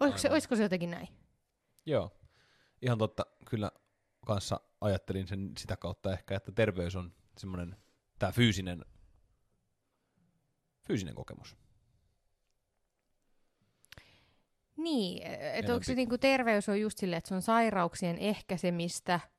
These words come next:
Speaker 1: se on, se on tietyllä lailla itsestään huolehtimista,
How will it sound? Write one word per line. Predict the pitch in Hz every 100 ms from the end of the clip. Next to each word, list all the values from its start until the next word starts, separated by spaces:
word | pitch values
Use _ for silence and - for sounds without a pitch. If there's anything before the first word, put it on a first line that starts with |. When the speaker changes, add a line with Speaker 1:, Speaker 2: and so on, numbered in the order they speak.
| _
Speaker 1:
se | - - 165
on, | 165 160 - - _
se | - 175
on | 165 170 175 185 - - _ - - _ _ - _ _ _ _ _ _ _ _
tietyllä | 247 254 247 220 202
lailla | 190 185
itsestään | 214 - 214 - 185 180
huolehtimista, | 247 247 220 185 202 180 175 - 185